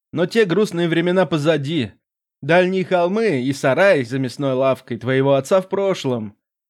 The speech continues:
Выброси их из головы, и все будет в порядке. Я не брошу тебя". "Пророчество сбывается",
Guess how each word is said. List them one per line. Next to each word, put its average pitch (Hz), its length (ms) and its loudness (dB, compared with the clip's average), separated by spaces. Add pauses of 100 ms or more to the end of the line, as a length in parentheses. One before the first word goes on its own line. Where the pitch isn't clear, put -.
(220)
Выброси 170 400 -2
их 135 140 -4
из 127 120 -4
головы, 131 560 0 (280)
и 220 100 -10
все 254 220 -2
будет 151 240 -6
в - 40 -20
порядке. 127 640 -6 (260)
Я 202 160 -2
не 185 80 0
брошу 170 340 -2
тебя". 117 480 -4 (720)
"Пророчество 175 720 -2
сбывается", 143 840 -2